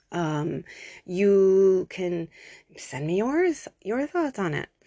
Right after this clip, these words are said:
you know, and then I'll kind of look at it and maybe I can bring it up. So, I mean, I'm gonna keep myself safe. This is my safe arena. <laughs> I will keep myself safe. I will,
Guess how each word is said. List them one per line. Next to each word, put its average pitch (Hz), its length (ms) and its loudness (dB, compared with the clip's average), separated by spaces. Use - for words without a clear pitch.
you 165 160 -6
know, 156 320 -4
and 160 240 -6
then 156 140 -4
I'll 175 400 2
kind 175 300 -2
of 160 120 -6
look 147 200 -4
at 139 160 -4
it - 220 -8
and 185 200 -8
maybe 190 320 0
I 185 80 -2
can 180 220 -6
bring 180 240 -2
it 175 100 -2
up. - 300 -8
So, 151 480 -2
I 175 120 6
mean, 185 140 4
I'm 233 140 2
gonna 285 140 2
keep 269 220 -6
myself 233 480 -4
safe. 180 400 -2
This 170 180 -6
is 180 160 -8
my 175 320 -2
safe 190 760 0
arena. 170 760 -4
<laughs> - 120 -20
I 175 1040 -2
will 165 180 4
keep 185 220 -4
myself 175 360 -6
safe. 170 360 -4
I 143 100 -2
will, 156 420 0